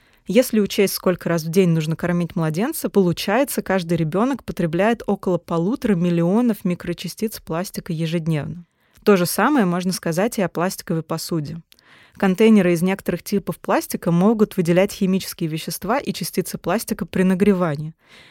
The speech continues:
Поэтому не стоит разогревать еду в контейнерах, на которых не стоит специальной маркировки с символом микроволновки. Еще один источник микропластика в нашем рационе — чайные пакетики.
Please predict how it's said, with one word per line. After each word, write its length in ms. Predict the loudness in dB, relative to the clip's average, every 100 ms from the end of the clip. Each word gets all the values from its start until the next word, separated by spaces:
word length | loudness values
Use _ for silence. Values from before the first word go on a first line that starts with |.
| -14 2
Поэтому 380 | 4 6 6 6
не 120 | 6
стоит 420 | 2 2 2 2
разогревать 640 | -4 -2 -2 0 0 -2
еду 180 | -2 -2
в 80 | -4
контейнерах, 640 | -4 -2 0 2 2 2 0
на 100 | -2
которых 440 | 0 2 0 2
не 120 | 2
стоит 460 | 2 -2 -2 0 -2
специальной 560 | -8 -10 -2 0 2
маркировки 680 | 2 2 0 -4 -4 -6 -6
с 60 | -8
символом 500 | -2 -2 0 -2 -2
микроволновки. 840 | -4 -4 -4 -2 -4 -6 -10 -14 -14 _ _ -20 -8 0
Еще 320 | 0 2 2
один 260 | 4 2
источник 460 | 0 0 -2 -2 -4
микропластика 720 | -4 -4 -4 -2 -2 -6 -6
в 40 | -2
нашем 340 | -2 -2 -4
рационе — 600 | -4 -4 -4 -2 -4 -6 -8
чайные 420 | -4 0 2 0
пакетики. 720 | -2 -6 -4 -4 -6 -14 -16